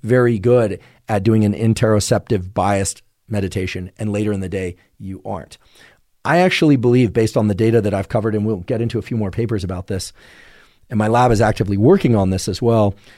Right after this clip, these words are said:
that a meditative practice can be made far more effective. That is, it can invoke more neuroplasticity, more shift in brain states and brain circuitry, if we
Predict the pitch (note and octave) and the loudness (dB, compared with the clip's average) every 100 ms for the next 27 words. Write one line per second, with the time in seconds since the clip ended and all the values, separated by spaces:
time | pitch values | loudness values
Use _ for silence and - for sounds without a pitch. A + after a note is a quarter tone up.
0 | _ _ A#2 C#3 - - _ - - _ | _ _ 2 2 2 -6 _ -20 -20 _
1 | _ _ _ - B2+ C3+ F3 F3 F3 C#3+ | _ _ _ 0 4 6 6 6 4 4
2 | - A#2+ B2 C#3 - B2+ A2+ A2+ G2 A2 | 2 0 0 -2 -2 -4 -2 -4 -6 -6
3 | A2 G#2+ - - - C#3+ D3+ E3+ E3+ E3 | -4 -4 -6 -18 -6 0 2 4 4 4
4 | D3+ C#3 B2+ - - - - D3+ - G#2+ | 4 2 -2 -14 -16 -12 -4 -4 -4 -12
5 | - - _ _ - B2 C3 A#2+ B2 - | -14 -20 _ _ -4 0 0 0 -6 -4
6 | C3 G#2+ - _ _ _ _ _ C3 A#2 | -4 -4 -6 _ _ _ _ _ -2 2
7 | B2+ B2+ - A2+ B2 D#3+ F3 D3 D3+ C#3+ | 4 2 2 0 4 4 4 4 4 4
8 | - B2+ A#2 D#3+ - G2 F#2+ G2+ A#2+ D3+ | 2 -2 -2 -2 -2 -4 -4 0 2 2
9 | E3+ - - F3+ D#3 - - C3 A2 F#2+ | 0 -2 -2 2 0 -2 -12 -6 -4 -6
10 | A2 A#2 C#3 C3+ B2 - C#3 B2 - G2+ | -4 -2 0 0 -4 -4 -2 -2 -4 -8
11 | G2+ G#2+ G2+ - D#3+ D#3 B2+ - F2 G#2 | -4 -4 -6 -4 -4 -2 -4 -6 -12 -12
12 | _ _ _ _ _ _ - C3 - A#2+ | _ _ _ _ _ _ -4 -2 -2 -4
13 | B2+ A2+ | -2 -4